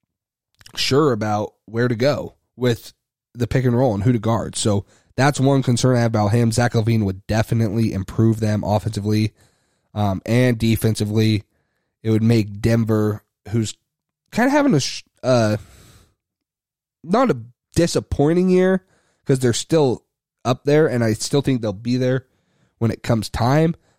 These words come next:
but just not one of those top teams like a lot of people projected them to be. So, uh, a lot of injuries to deal with too,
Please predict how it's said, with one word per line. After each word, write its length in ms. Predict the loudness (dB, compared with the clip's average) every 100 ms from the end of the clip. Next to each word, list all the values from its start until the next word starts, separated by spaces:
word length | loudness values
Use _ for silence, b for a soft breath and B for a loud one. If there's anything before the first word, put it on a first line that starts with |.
| _ -2
but 160 | 0
just 300 | 2 0 2
not 400 | 2 4 4 2
one 180 | 2 2
of 60 | 4
those 200 | 2 0
top 340 | -2 -4 -2
teams 300 | 0 2 2
like 140 | 0 2
a 60 |
lot 160 | 0 0
of 40 |
people 240 | -2 -4 -4
projected 540 | -8 -6 -6 -4 0
them 160 | 2 2
to 60 |
be. 260 | 2 2 0 _ _ _ _ _ _ _ _ _ _ _ -10
So, 500 | -2 0 0 -2 -2
uh, 220 | -2 0
a 100 | 2
lot 220 | 2 2 2
of 60 |
injuries 440 | 0 2 4 2 0
to 120 | 0
deal 200 | 2 2
with 160 | 0
too, 320 | 0 -2 -2